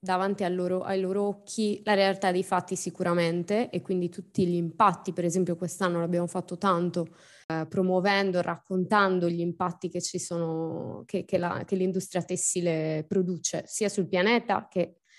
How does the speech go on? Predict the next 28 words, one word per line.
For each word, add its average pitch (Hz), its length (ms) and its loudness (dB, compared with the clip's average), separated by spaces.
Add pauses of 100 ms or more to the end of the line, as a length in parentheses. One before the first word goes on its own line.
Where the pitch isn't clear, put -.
(140)
sulla, 165 560 2
sulla - 180 -6
società 170 440 -2
a - 20 4
livello 160 340 0
proprio 170 240 -6
di, - 320 -8
di, - 380 -12
di 175 160 -4
esseri 170 260 -2
umani 170 280 2
e 160 40 -2
di 160 100 -8
persone. 156 680 -4 (360)
Però 277 340 8
allo 202 160 6
stesso 202 280 -2
tempo 233 300 2
è 185 40 2
sempre 214 360 -2
stato 185 320 -2
molto 185 240 0
importante 180 540 -4
all'interno 180 420 -2
della 190 200 -2
campagna 208 540 0
dare 175 380 2
una, 170 920 -8